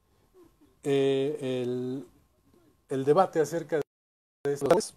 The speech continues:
Quiero tu participación, si estás de acuerdo o no estás de acuerdo, qué hacemos, qué se hace, está bien, está mal, qué es lo que sucede. Bueno, cinco de la tarde con dieciséis minutos, esto es acerca de los árboles. Nos vamos a otro tema,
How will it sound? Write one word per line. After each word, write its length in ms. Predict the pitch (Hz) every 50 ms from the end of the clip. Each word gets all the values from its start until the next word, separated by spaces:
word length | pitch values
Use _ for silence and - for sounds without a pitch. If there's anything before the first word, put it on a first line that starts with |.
| - _ -
Quiero 240 | - 202 226 226 226
tu 120 | 196 151
participación, 720 | - 160 143 - - 170 143 180 175 175 220 220 220 190
si 80 | 156 151
estás 220 | 131 - 180 180
de 80 | 190 165
acuerdo 300 | - 190 190 190 180 175
o 40 |
no 80 | 160 156
estás 220 | 147 - 170 156
de 60 | 160 151
acuerdo, 360 | - 175 175 170 165 160 156
qué 160 | - 156 151
hacemos, 400 | 147 147 170 160 165 165 156 -
qué 140 | - 147 131
se 100 | - 160
hace, 280 | 160 151 - 160 151 - - - - - - -
está 240 | 127 - - 160 156
bien, 240 | 165 170 170 160 147 - _ -
está 200 | - - - -
mal, 80 | - - _ _ _ _ _ -
qué 120 | - 175
es 40 | 175
lo 100 | 170 156
que 120 | - 139
sucede. 360 | 117 123 110 - 117 95 - - - - - - - - _ -
Bueno, 240 | 151 151 143 139 -
cinco 300 | - - 214 214 233 214
de 80 | 196 170
la 80 | 160 156
tarde 360 | - 196 190 196 196 190 151
con 220 | - 196 196 196
dieciséis 480 | 180 175 147 127 143 - - 175 160 147
minutos, 640 | 170 160 160 165 156 - 175 180 175 - - - - -
esto 280 | 151 165 170 170 -
es 100 | 208 185
acerca 380 | 185 160 - 165 170 - - 170
de 80 | 147 131
los 200 | 123 120 - 147
árboles. 360 | 127 123 117 113 113 113 117
Nos 120 | 139 139
vamos 260 | 175 185 190 185 -
a 60 | 185 180
otro 180 | 180 - 170
tema, 380 | - - 147 143 143 151 190